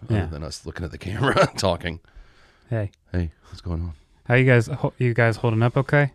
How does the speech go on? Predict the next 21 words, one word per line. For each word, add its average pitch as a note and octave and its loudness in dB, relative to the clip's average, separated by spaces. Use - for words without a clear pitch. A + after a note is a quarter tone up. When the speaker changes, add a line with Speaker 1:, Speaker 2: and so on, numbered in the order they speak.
Speaker 2:
Thumbs A#2+ 0
up? D3+ 2
Speaker 1:
Hey, F#2+ 0
you F#2+ 2
Speaker 2:
Thumbs G2 4
Speaker 1:
in F#2+ 2
the F2+ 2
Speaker 2:
up D#2+ -4
good? D#2+ 4
Speaker 1:
back, C#2 -4
wake F#2 -2
up. D#2 -8
Speaker 2:
Yeah. B2+ 4
Hey, E3+ 6
kick - -4
him. C3 -4
Speaker 1:
Yeah, F#2+ -6
thank F#2+ -6
you. F2+ -4
Hey. F#2+ -6
Speaker 2:
All G#2+ -6